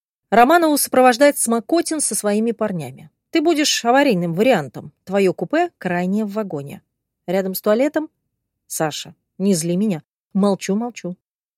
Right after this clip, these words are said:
Вы даже не представляете, молодой человек, какое это чудо путешествовать через океан на пассажирском дирижабле.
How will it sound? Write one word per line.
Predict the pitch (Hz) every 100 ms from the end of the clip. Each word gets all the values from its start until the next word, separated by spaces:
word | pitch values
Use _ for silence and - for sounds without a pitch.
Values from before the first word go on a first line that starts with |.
| -
Вы | 170 269
даже | 339 330 339
не | 339
представляете, | 330 349 - - 359 330 175 156 -
молодой | 180 196 226 202 160
человек, | - 202 359 440
какое | - 311 - 392 339
это | - 311 269
чудо | - - - 403 254 190
путешествовать | - 170 190 - - 370 - - 151 - -
через | - 190 180
океан | 202 - 240 262 254
на | 226
пассажирском | 240 233 220 262 254 - 247
дирижабле. | 277 311 311 302 156 -